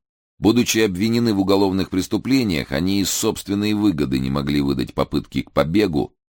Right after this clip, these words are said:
тогда как обвиненный в каком-либо проступке мог легко донести до них из боязни быть самому замешанным с ними.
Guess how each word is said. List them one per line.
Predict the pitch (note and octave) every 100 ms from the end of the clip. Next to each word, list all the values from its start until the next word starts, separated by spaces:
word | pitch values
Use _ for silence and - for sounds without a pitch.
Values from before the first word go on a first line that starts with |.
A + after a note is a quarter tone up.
| -
тогда | D#2 D#2+ E2
как | D#2+ D#2
обвиненный | D2+ C#2+ F2 F#2 F2 D#2 C#2+
в |
каком-либо | D#2 - D2+ D2 C2+
проступке | C#2 D2+ D2+ - D2+ -
мог | D#2+ D#2 D2
легко | E2+ - - A2+
донести | G2 G2+ G2 F#2 - -
до | C#2+ C2+
них | C#2 B1
из | D#2 C2
боязни | D2+ F#2 G#2 E2
быть | C#2+ E2
самому | - C#2+ C2+ F2
замешанным | F2 C2+ C#2 C#2 C#2 C#2+ C#2
с | -
ними. | G#1+ G1+ -